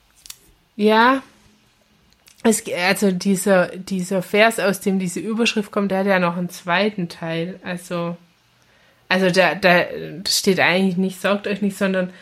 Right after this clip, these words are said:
„Werft eure Sorge auf Gott“. Das heißt ja nicht, dass man das nicht tun soll so, sondern eher, dass man, dass man das wohin richten kann, die Sorge. Also, dass die nicht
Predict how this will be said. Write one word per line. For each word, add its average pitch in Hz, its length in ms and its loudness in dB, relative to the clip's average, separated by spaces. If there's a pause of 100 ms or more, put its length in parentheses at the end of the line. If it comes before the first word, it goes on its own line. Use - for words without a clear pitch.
(280)
„Werft 202 380 2 (120)
eure 185 260 0
Sorge 196 520 0
auf 175 240 -6
Gott“. - 420 -2 (540)
Das 190 200 -4
heißt 202 320 2
ja 190 120 4
nicht, 196 320 2
dass 190 220 -2
man 180 200 0
das 175 180 -4
nicht 190 220 -2
tun 254 380 6
soll 160 320 0
so, 156 460 -6
sondern 175 680 -2
eher, 190 240 0
dass 180 320 0
man, 175 400 0 (720)
dass 190 200 2
man 185 160 2
das 180 220 -2
wohin 220 320 4
richten 180 440 -4
kann, 165 260 -4
die 165 80 -10
Sorge. 165 560 -4
Also, 170 240 -4
dass 170 200 -2
die 190 140 -4
nicht - 440 -4